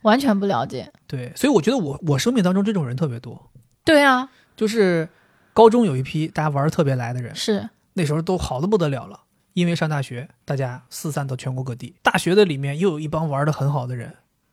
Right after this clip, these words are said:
Speaker 2: 大家恨不得每天都黏在一起。
Speaker 1: 嗯。
Speaker 2: 大学毕业又四散各地，对吧？同样道理，就像我说的，我在每一份工作当中都有一帮很好的同事，大家甚至周末都会出来一起玩儿。
Speaker 1: 是啊，
Speaker 2: 对吧？
Speaker 1: 打麻将。
Speaker 2: 啊。
Speaker 1: <laughs>
Speaker 2: 但是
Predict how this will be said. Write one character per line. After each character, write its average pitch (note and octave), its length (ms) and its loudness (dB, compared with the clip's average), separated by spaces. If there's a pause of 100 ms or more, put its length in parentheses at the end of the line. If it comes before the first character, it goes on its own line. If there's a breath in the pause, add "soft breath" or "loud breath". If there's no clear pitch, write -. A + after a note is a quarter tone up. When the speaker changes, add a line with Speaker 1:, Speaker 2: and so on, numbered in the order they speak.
(120)
Speaker 2:
大 D#3+ 80 -2
家 D3+ 100 -2
恨 E3 160 0
不 D3+ 80 -4
得 D#3 120 -2
每 C3+ 120 -6
天 E3+ 160 -6
都 E3+ 120 -2
黏 C#3 160 -4
在 C#3+ 100 -2
一 C#3 80 -4
起。 - 240 -12 (280)
Speaker 1:
嗯。 G#3+ 420 -2
Speaker 2:
大 D3+ 100 0
学 C#3 140 -2
毕 C3 180 -8
业 A#2+ 160 -12 (160)
又 C#3 100 -8
四 B2+ 160 -12
散 A#2+ 200 -14
各 A#2 120 -16
地， - 220 -20 (300)
对 C3+ 100 -12
吧？ A#2+ 140 -10
同 F3+ 120 2
样 A#3 140 6
道 G3+ 160 6
理， C#3 220 -4
就 E3 100 -8
像 E3+ 140 0
我 C3+ 80 -6
说 D3+ 100 -4
的， D3 140 0
我 D3 180 -2
在 F#3+ 100 4
每 D#3+ 140 0
一 D3+ 80 -4
份 A#3 160 4
工 F3+ 140 2
作 D#3 40 4
当 D3+ 120 2
中 D#3 80 2
都 E3 80 0
有 C#3+ 100 0
一 C3+ 60 -4
帮 D3+ 180 -4
很 C#3 160 -6
好 C3+ 160 -6
的 D3 100 -14
同 C3 220 -12
事， - 240 -14 (460)
大 D3+ 100 -6
家 D3 100 0
甚 D3+ 220 -2
至 B2+ 480 -10 (240)
周 F3 160 6
末 A3 160 4
都 C#3 100 2
会 - 120 -6
出 - 120 -12
来 B2+ 120 -8
一 C3 40 -10
起 - 140 -14
玩 B2 140 -14
儿。 - 120 -20
Speaker 1:
是 - 260 -2
啊， A3+ 340 0
Speaker 2:
对 - 60 -4
吧？ G#3+ 60 6
Speaker 1:
打 G#3 60 6
麻 G3 140 2
将。 A#3 320 6
Speaker 2:
啊。 F#3 320 0 (420)
Speaker 1:
<laughs> - 480 -4
Speaker 2:
但 E3 180 4
是 D#3 240 -4